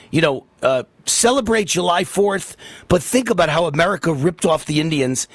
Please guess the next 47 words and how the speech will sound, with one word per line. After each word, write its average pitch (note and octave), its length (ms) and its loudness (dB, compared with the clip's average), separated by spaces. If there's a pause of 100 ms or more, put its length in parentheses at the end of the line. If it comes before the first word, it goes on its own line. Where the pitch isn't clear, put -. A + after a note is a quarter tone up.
(240)
and C#3+ 120 2
we're D#3 160 0
all G3 200 2
living F3+ 320 -2
on D3 100 0
the C3+ 100 -6
Indians' E3+ 400 0
land, C#3 480 0 (400)
and, C#3 220 0
and D3 140 0
we D#3+ 80 -2
should C#3+ 180 -2
give F3+ 140 2
it F3+ 80 0
all E3 100 2
back D#3 320 0
to - 80 -4
them." G2 200 -4 (500)
<laughs> - 100 -14 (200)
Oh, D#3+ 80 0
my D3 180 -2
God. C#3 500 -2 (420)
These F4+ 200 0
people D4 320 -2
are D3+ 40 -2
so G3+ 220 0
mentally D3+ 480 -2
ill. B2+ 120 -2
Do D3 100 -6
you G4+ 160 -2
realize D#3+ 480 -2 (380)
every A#3+ 380 2
country G3+ 520 -2
in F#3 80 -2
the D#3+ 80 0
entire D3 380 0
world D#3+ 340 -2
is C3 80 -4
sitting D3+ 220 -2
on C3+ 120 -2
somebody's C#3 440 -2
land? B2+ 380 -2 (460)
Somebody F4+ 500 0
used D4 340 0
to E4 80 2
have F#3+ 340 0
it. F#3 200 -2